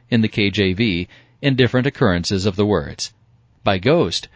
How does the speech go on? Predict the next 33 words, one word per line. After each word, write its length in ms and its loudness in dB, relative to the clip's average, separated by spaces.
the 80 -2
K 200 0
J 220 2
V 160 0
translators 680 0
did 100 0
not 160 0
intend 340 0
to 60 0
communicate 600 0
the 120 0
idea 440 0
of 180 -4
the 320 -2
spirit 440 2
of 140 -4
a 80 0
deceased 460 -2
person. 420 0
In 120 2
sixteen 380 0
eleven, 480 0
when 120 4
the 60 4
K 240 0
J 200 0
V 220 0
was 220 0
originally 560 -2
translated, 680 -6
the 100 -2
word 220 0
ghost 460 2